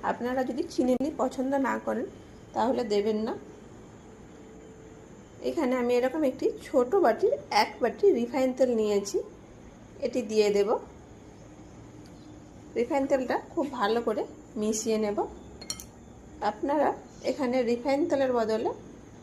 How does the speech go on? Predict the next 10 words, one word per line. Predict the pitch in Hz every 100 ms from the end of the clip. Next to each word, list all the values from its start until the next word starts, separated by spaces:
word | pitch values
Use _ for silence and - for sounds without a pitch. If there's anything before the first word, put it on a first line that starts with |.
| - 202 208
যদি | 240 339 -
চান | 220 392 - - - - -
তাহলে | 254 254 240 285 - - - - 254
ঘি | - 277 330 339
কিংবা | 240 233 - - - - 262
ডালডাও | 214 208 220 277 285
ব্যবহার | 214 214 214 214
করতে | 196 - 196
পারেন। | 190 330 - - - - - - - - - - - - - - - - - - - - - - - - - - - - - - - - - - - - - - - - 349
আজকে | 240 -